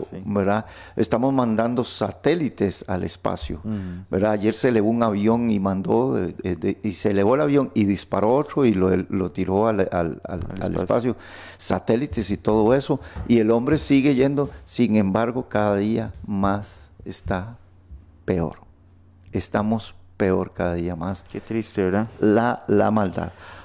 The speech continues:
Speaker 2: Ahora, ¿cómo adquirir sabiduría? Porque le voy a decir, a veces usted puede hacer que usted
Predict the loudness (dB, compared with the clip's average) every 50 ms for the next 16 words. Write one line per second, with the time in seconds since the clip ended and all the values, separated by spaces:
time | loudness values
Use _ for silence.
0 | -20 -4 0 2 4 4 4 4 2 0 -4 -8 -12 -18 -20 -20 -20 -20 -20 -20
1 | -8 -2 0 2 2 4 4 4 4 4 2 2 2 4 4 4 4 2 0 2
2 | 2 4 6 6 6 6 4 4 4 4 4 4 2 2 0 0 0 2 2 0
3 | 2 4 4 4 4 4 4 4 4 4 2 2 0 0 2 2 2 2 2 2
4 | 0 -2 -2 -6 -4 0 0 0 0 0 0 2 4 4 6 4 4 2 0 -2
5 | -4 -2 0 0 0 0 -4 -6 -8 -6 -6 -6 -4 0 2 2 2